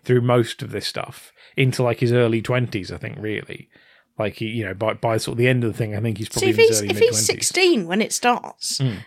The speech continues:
Speaker 2: then Aunt May could have started out as, like, thirty-six.
Speaker 1: Yeah.
Speaker 2: I mean, that's, that's young, but,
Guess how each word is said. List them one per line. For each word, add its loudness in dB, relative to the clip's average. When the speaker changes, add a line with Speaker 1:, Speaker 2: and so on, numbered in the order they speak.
Speaker 2:
then -4
Aunt 4
May 2
could -4
have -6
started 0
out 2
as, -2
like, 0
thirty-six. -2
Speaker 1:
Yeah. 2
Speaker 2:
I 2
mean, 2
that's, 0
that's 0
young, 0
but, 0